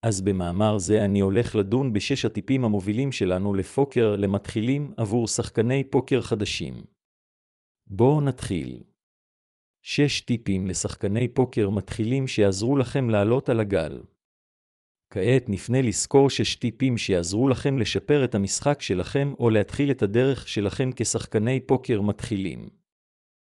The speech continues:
טיפ אחד, תהיו סלקטיביים עם הידיים שאתם משחקים.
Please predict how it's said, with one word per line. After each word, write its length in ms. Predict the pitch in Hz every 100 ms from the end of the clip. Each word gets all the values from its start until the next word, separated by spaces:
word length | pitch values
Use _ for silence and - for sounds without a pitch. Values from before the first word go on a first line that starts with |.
| _ _ _ -
טיפ 220 | 170 -
אחד, 320 | 101 101 78 - _ _ _ _
תהיו 260 | - 123 151
סלקטיביים 800 | - 113 - - 151 131 131 139
עם 160 | 113
הידיים 480 | 101 98 107 131 127
שאתם 420 | 120 110 - 110
משחקים. 680 | 107 - - 113 - 82 -